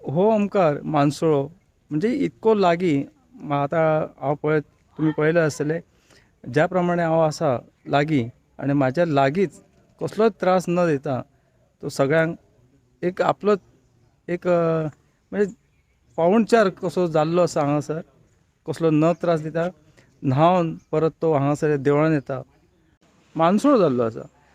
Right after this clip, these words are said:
आनी लोकांक त्रास दिना, लोक हांगासर तेका बरे पळोवंक येतात गांवांतले, आनी भायर भायर पयसच्यान पयसच्यान लोक येतात. आनी हांगासर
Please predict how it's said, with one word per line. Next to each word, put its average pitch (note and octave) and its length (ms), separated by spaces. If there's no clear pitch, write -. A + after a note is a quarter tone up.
आनी D#3+ 120
लोकांक E3 340
त्रास F3+ 260
दिना, E3+ 420
लोक D#3+ 400
हांगासर D#3 460
तेका D3+ 500
बरे D3 320
पळोवंक D#3+ 380
येतात D#3 320
गांवांतले, D3 520
आनी D3+ 120
भायर C#3+ 240
भायर D#3+ 180
पयसच्यान D3+ 360
पयसच्यान C#3+ 340
लोक C#3+ 200
येतात. D3 280
आनी F#3 180
हांगासर G3+ 480